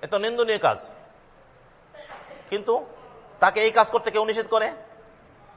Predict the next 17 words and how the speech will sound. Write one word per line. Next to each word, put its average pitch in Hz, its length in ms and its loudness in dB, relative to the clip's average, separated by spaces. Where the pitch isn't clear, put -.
তার 190 220 6
দলের 214 240 6
যারা 214 140 2
সমর্থক 220 440 0
তারা 214 160 6
করে? 214 240 -2
কেউ 196 140 -2
করে 131 220 -2
না। 82 80 -14
অতানহাউনা 208 560 2
আনিল 185 200 2
মুনকার, 170 340 2
অন্যায় 208 300 2
কাজ 208 220 4
করতে 190 180 -6
নিষেধ 196 220 -4
করবে, 135 260 -4